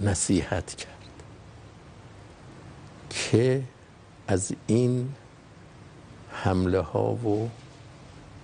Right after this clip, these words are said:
عرض کنم که زندان کردن ها و اعدام ها پرهیز کنید. به من گفت پرهیز کنید. گفتم والا دستور امام، ما تب-، تابع امام و د-،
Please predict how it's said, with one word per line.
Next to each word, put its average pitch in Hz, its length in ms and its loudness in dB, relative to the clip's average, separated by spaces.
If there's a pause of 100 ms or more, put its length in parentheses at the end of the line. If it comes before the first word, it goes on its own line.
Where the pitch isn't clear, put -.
(560)
عرض 92 220 2
کنم 92 360 2
که 95 360 0 (1080)
زندان 90 640 2
کردن 92 540 0
ها 92 240 2
و 113 220 2
اعدام 92 480 2
ها 110 220 -2
پرهیز 90 640 -2
کنید. - 480 -4 (1900)
به 90 80 4
من 92 140 4
گفت 95 200 -4
پرهیز 87 520 -2
کنید. 104 220 -10 (1800)
گفتم 98 420 0
والا 95 220 4
دستور - 680 -2
امام، 92 440 0
ما 95 280 -4 (280)
تب-، - 420 -6
تابع 92 600 2
امام 87 340 0
و 92 80 0
د-، - 180 -6